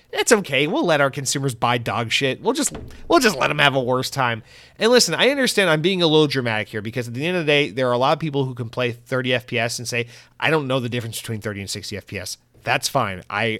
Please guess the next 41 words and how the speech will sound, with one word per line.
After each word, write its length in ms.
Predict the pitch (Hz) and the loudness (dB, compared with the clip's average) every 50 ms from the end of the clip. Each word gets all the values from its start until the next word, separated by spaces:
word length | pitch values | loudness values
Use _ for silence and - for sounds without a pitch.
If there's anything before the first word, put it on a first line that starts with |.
| - - | -8 -10
I 220 | 98 95 101 101 98 87 _ _ - - | -10 -8 -8 -8 -10 -14 _ _ -10 -6
envy 320 | - 139 156 151 139 147 | -4 -2 -2 0 0 0
your 280 | 147 143 131 131 127 - | 0 0 0 -2 -2 -2
ignorance. 580 | - 120 117 117 113 98 101 - - - - - - - - - - - | -4 -6 -8 -8 -10 -10 -12 -10 -8 -8 -8 -8 -12 -20 -20 -18 -6 -2
Um, 400 | 131 131 127 123 120 123 127 - - - 135 | 0 2 2 2 0 -2 -6 -8 -6 -4 -2
there 180 | 131 147 147 160 | 2 4 6 6
are 120 | 165 160 | 6 4
people 380 | 135 - 185 175 170 175 170 147 | 4 0 -2 2 2 2 4 4
who 340 | 160 156 156 156 151 147 - - - _ _ _ - 135 131 | 4 4 4 4 2 0 -2 -8 -20 _ _ _ -14 -10 -4
do 220 | 117 180 254 277 | 0 2 4 6
notice 300 | 254 214 185 180 170 - | 6 6 4 4 2 2
the 100 | - 160 | 0 0
difference 320 | 143 160 160 170 185 160 156 | 2 2 2 2 0 -4 -2
but 320 | - 202 208 123 143 147 | -2 -2 -2 -2 -2 0
don't 200 | 151 147 185 196 | 0 0 0 0
care 280 | - - 165 214 240 190 | 0 0 2 2 2 2
and 120 | 151 127 | 0 0
say, 160 | - 160 156 | 2 0 2
"Thirty 280 | 135 - 160 180 190 202 | 2 2 0 2 2 0
F 100 | 196 - | 0 0
P 80 | - | -2
S 140 | 196 175 - | -2 -2 -2
is 120 | 196 - - | -4 -4 -4
fine. 440 | - - 156 165 165 139 104 123 | -4 -2 0 0 0 0 -2 -4
I 40 | 135 | -4
don't 140 | 120 147 156 | -4 -4 -4
care. 380 | 131 - 143 135 117 95 95 _ _ _ _ _ - | -2 -2 0 0 0 -2 -6 _ _ _ _ _ -6
Um, 380 | - 117 117 113 110 92 78 55 - | -4 -4 -4 -4 -6 -10 -16 -20 -18
you 160 | 95 123 135 131 | -12 -10 -6 -4
know, 300 | 131 127 117 110 101 - | -2 -2 -2 -4 -6 -12
whatever. 500 | - 123 131 143 151 143 131 117 107 104 | -10 0 4 4 6 6 4 2 0 -2
I, 120 | 98 104 | -2 -2
I'll 220 | 117 - 127 135 139 | 0 0 2 2 2
live 120 | 139 127 | 2 0
with 120 | 131 117 117 | -2 -4 -6
it. 40 | |
It's 120 | 107 - - | -6 -6 -4
not 100 | 131 127 | -4 -4
a 40 | 120 | -4
game 220 | 107 120 117 104 | -4 -6 -6 -4
breaker." 320 | 101 95 104 - 107 98 | -6 -6 -6 -8 -10 -16